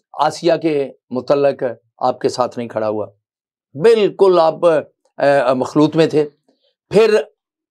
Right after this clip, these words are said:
आप जाएं अंदर अवानों में। आ-, अकलियतों के तहफ़्फ़ुज़ का बिल आया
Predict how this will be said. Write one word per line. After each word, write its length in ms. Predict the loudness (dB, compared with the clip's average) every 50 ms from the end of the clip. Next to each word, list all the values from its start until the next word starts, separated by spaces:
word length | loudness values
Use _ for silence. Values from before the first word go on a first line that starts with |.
| -2
आप 260 | 0 2 2 2 2 2
जाएं 240 | 2 2 2 2
अंदर 280 | 0 0 -2 0 0 2
अवानों 340 | 2 0 0 -4 -6 -8 -12
में। 140 | -14 -16 -20 _ _ _ _ _ _ _ _ _ _ _ _ _ _ _ _ _ _ _ _ -4
आ-, 200 | -2 -2 -2 -4 -8 _ _ _ _ _ _ _ _ _ _ _ _ _ -2
अकलियतों 580 | -2 0 0 0 2 2 0 0 0 -2 -2
के 120 | 0 -2 -2
तहफ़्फ़ुज़ 400 | -2 -2 -4 -2 -2 -4 -2 0
का 100 | 0 0
बिल 260 | 0 2 2 2 2
आया 260 | 2 2 0 -2 -6